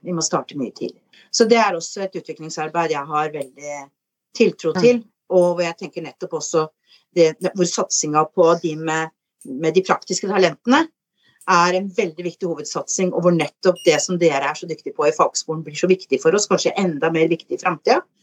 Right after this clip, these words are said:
Speaker 1: at vi smører det løpet, eh, og at
Speaker 2: Mm.
Speaker 1: flere og flere kan få lov å ta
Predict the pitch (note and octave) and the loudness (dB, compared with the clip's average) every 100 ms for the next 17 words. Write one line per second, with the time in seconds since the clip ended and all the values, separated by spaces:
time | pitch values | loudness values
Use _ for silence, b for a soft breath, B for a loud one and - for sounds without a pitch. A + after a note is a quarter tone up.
0 | _ _ _ - F#3 F#3+ F#3+ - G3+ D3 | _ _ _ -4 0 4 4 4 4 4
1 | C3 D#3+ E3 D3+ D3+ B2 - F3 F3 _ | 2 0 0 -2 -4 -6 -6 -6 -6 _
2 | _ _ _ F3+ F3 D#3+ E3+ E3 E3 D3 | _ _ _ -6 -4 -2 0 0 0 -2
3 | C#3 D#3+ - D3+ D3 - D#3 - E3 C#3 | 0 -2 -2 -4 -4 -6 -10 -4 -2 -2
4 | D3+ D3+ - D3 D3 | -2 -4 2 4 4